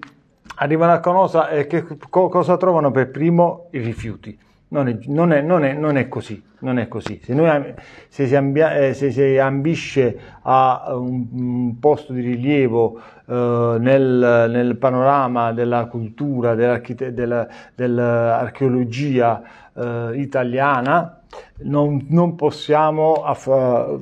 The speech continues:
fa-, affrontare così la, la situazione.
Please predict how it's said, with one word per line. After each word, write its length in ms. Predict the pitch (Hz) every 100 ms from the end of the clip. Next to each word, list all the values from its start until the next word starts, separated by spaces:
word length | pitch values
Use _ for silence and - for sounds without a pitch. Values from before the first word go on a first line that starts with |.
| 120
fa-, 460 | _ 135 151 139 123
affrontare 680 | 120 - 135 123 139 131 123
così 440 | 120 104 110 107
la, 240 | 104 104 104
la 160 | 107
situazione. 600 | 101 - 110 - 120 104